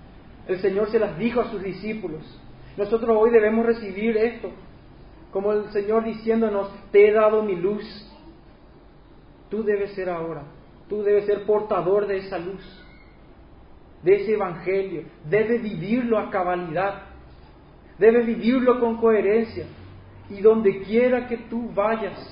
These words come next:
ahí vas a disipar esas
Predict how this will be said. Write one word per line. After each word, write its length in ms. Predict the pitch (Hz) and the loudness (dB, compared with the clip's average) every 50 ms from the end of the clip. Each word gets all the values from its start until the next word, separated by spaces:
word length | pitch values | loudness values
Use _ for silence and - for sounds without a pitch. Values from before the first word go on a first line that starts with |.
| - - - - - - - - - - - - - - | -20 -20 -20 -20 -20 -20 -20 -20 -20 -20 -20 -20 -8 -4
ahí 460 | 170 175 180 185 202 226 240 254 247 | 0 2 2 2 2 2 0 0 0
vas 300 | 202 214 202 196 - - | 0 -2 -2 -2 -4 -6
a 80 | 214 208 | -6 -6
disipar 640 | 220 220 - 214 - - - 185 190 196 185 185 180 - - - - - - - - | -6 -8 -12 -14 -12 -8 -8 -6 -6 -6 -8 -10 -12 -16 -18 -20 -20 -20 -20 -12 -8
esas 280 | 170 170 170 185 180 | -8 -8 -6 -8 -10